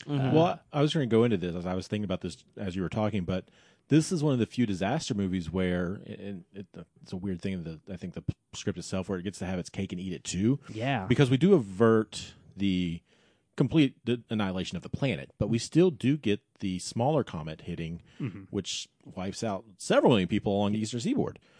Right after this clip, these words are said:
Speaker 2: And we, yeah, we get a long run time of the film where it does seem like the world's gonna end
Speaker 3: Yeah.
Speaker 2: definitively.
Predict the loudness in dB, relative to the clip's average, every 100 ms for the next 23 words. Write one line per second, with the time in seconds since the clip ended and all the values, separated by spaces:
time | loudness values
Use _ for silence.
0 | 12 12 12 12 8 8 8 8 6 4
1 | 6 4 4 0 2 0 2 4 4 2
2 | 0 0 2 2 4 2 2 0 -2 -2
3 | 0 6 6 8 4 6 2 0 -8 _
4 | _ _ _ _ -2 0 4 4 4 -2
5 | -10 -14